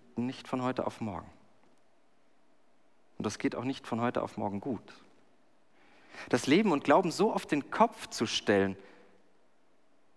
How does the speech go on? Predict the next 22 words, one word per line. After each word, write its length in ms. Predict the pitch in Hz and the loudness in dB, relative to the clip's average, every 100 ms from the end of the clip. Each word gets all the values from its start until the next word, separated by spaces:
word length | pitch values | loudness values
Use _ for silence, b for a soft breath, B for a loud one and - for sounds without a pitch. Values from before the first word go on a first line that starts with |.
| - - - | -20 -20 -8
so 220 | 131 135 | -4 -2
auf 140 | - | -2
den 140 | - 117 | -4 -4
Kopf 240 | - - | -4 -2
stellen 300 | - 120 117 | 0 0 0
zu 120 | - | -4
lassen, 420 | 113 165 - 82 - - - - - - - _ - - - - - - - | -4 -4 -4 -10 -12 -18 -20 -20 -20 -20 -20 _ -20 -20 -20 -20 -20 -20 -18
das 140 | - | -14
braucht 340 | - 98 - | -4 -4 -4
Zeit 440 | - - 90 80 - | -8 -4 -4 -6 -8
und 180 | 98 - - - | -8 -8 -4 2
häufig 380 | 139 - 123 | 2 0 -2
länger 300 | 113 120 92 | 0 2 0
als 280 | 87 87 - | -4 -6 -10
drei 220 | - 90 | -6 -4
Monate. 500 | 87 85 80 82 - - - - - B B B B B B B B B _ - - - _ _ - - - - - - | -4 -8 -10 -12 -16 -20 -20 -20 -20 B B B B B B B B B _ -20 -20 -20 _ _ -20 -20 -20 -20 -16 -4
Aber 120 | 127 | -2
es 120 | 127 | -2
hat 140 | 160 - | -4 -4
eine 220 | 117 101 | -4 -4
wundervolle 640 | 113 147 135 - 120 131 - - - | -2 -2 -2 -2 -2 -4 -8 -20 -6
Verheißung. 560 | - 143 117 - 82 | -2 -2 -4 -8 -12